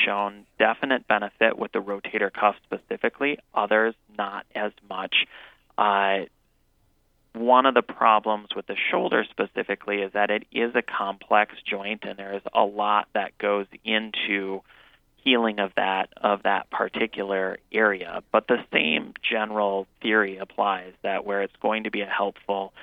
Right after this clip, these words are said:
with those other chronic tendon injuries in the elbow, in the ankle, in the knee, can also be helpful in the shoulder, although we use it a little bit less there just because, again, of all the other factors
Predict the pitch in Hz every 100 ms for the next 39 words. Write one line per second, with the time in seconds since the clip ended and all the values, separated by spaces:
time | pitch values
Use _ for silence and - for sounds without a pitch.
0 | - - _ 104 - - 101 95 - _
1 | _ - 107 107 104 - 104 98 98 -
2 | - 98 95 95 98 98 - 98 92 95
3 | - 107 107 95 92 95 92 92 - 98
4 | 101 95 - - 95 95 95 196 - -
5 | - _ _ _ - 113 107 110 107 -
6 | 110 104 95 - 95 - 98 92 - -
7 | - - 95 90 - 95 95 98 101 104
8 | 117 131 - 123 - - 104 104 107 104
9 | - - 104 101 - 110 113 117 110 -
10 | _ 107 - - 117 104 101 - _ -
11 | - 101 196 190 - _ - - - -
12 | 101 98 98 95 98 92 - - - -
13 | - -